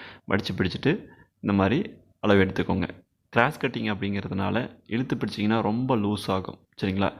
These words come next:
நார்மலா பிடிச்சு வைக்க முடிஞ்சா பாருங்க. அப்படி இழுத்து பிடிச்சு தான் என்னால மெஷர் பண்ண முடியும்னா,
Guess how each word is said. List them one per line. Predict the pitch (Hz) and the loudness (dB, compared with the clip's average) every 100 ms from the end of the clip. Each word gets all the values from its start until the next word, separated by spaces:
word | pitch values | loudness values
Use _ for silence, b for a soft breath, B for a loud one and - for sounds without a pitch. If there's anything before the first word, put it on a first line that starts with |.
| B B - | B B 0
நார்மலா | 101 110 120 123 127 123 | 4 4 4 0 0 -2
பிடிச்சு | 101 - 123 139 - | -6 -2 -2 -4 -4
வைக்க | 98 - | -6 0
முடிஞ்சா | 104 101 98 101 | 0 2 2 0
பாருங்க. | 95 95 98 123 - | 2 2 2 -2 -2
அப்படி | 104 - | -2 0
இழுத்து | 98 120 120 | 0 0 -4
பிடிச்சு | 120 117 - | -4 -6 -2
தான் | 113 | 0
என்னால | 104 104 | 2 2
மெஷர் | 98 95 107 | 0 0 -2
பண்ண | 101 101 | 0 0
முடியும்னா, | 98 101 101 98 143 | 0 0 0 0 0